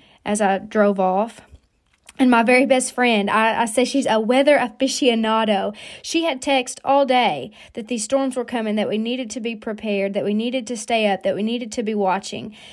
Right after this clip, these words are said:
And honestly, all of those warnings fell on deaf ears.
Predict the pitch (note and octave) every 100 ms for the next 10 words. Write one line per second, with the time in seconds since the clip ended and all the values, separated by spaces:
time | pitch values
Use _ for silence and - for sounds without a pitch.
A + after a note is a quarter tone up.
0 | - - A3 F#3 A#3 D4+ D#4+ F4+ F4+ F4
1 | F4 - _ _ _ _ _ _ _ _
2 | - A#3+ D4+ D#4+ C#4 C4 B3+ A#3 B3 C4+
3 | C4 - A#3 A3+ A3 G#3+ G#3+ G#3+ G3+ -
4 | -